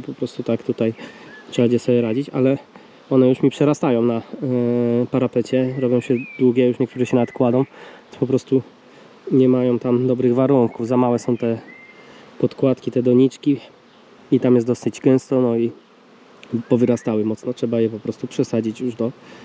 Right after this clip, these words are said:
ziemi, ewentualnie do jakichś doniczek większych. Przynajmniej te, które będą, e, w namiocie, mm, tym foliowym na stałe, to można już je wkopać w ziemię, a te, co będą, e, do gruntu sadzone, no to na razie będę po prostu je wsadzał do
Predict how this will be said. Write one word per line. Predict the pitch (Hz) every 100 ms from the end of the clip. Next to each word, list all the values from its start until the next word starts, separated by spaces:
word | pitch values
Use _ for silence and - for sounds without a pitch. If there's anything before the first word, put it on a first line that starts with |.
| -
ziemi, | 135 147 127
ewentualnie | 117 110 127 120 117
do |
jakichś | 117 110 110 - 135
doniczek | 120 127 - 117
większych. | 123 120 131 - - -
Przynajmniej | - 196 170 160
te, | 170 156
które | - 151 151
będą, | 147 143 139 147 - - -
e, | 127
w | 127
namiocie, | 135 135 135 143 131 127 - 135
mm, | 120 117
tym | - 120
foliowym | 135 131 127 127 120 - - - - -
na | 123
stałe, | - 127 131 131
to | 131
można | 127 117 123
już | 120 123
je |
wkopać | 117 - - 127 120
w | 117
ziemię, | 127 143 165
a | 131
te, | - 135
co | 135
będą, | 131 131 127 120
e, | 123 - - - - - - - - 123 120 117 117 120 117 117 113 127 -
do | 143 143 131
gruntu | 139 - 135
sadzone, | - 123 127 135
no | 165
to | 160
na | 143
razie | 135 135 127
będę | 123 123
po | 117 -
prostu | - 123 -
je | 123 120
wsadzał | - - 127 127 127
do | 135